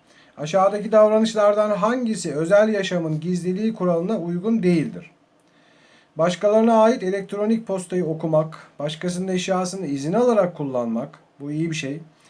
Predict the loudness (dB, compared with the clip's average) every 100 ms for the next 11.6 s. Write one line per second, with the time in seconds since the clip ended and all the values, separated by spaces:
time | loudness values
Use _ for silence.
0 | _ _ _ 0 2 2 0 0 2 2
1 | 0 0 -2 0 2 4 6 4 2 -2
2 | -4 -6 -8 -6 -4 0 2 2 0 -2
3 | -2 -6 -10 -14 _ _ _ -4 2 2
4 | 2 -2 2 4 2 0 -8 -6 -4 -4
5 | 0 0 2 0 -2 -2 -4 -6 -4 -6
6 | -6 -4 -4 -2 -4 -4 -4 -6 -8 _
7 | _ -6 -2 2 4 2 -4 -2 -2 -2
8 | -2 0 0 -4 -6 -8 -10 0 0 0
9 | -4 -8 -10 _ _ -6 -2 0 0 -2
10 | -4 -4 -4 -4 -8 -4 -2 -2 -6 -4
11 | -4 -2 0 0 -2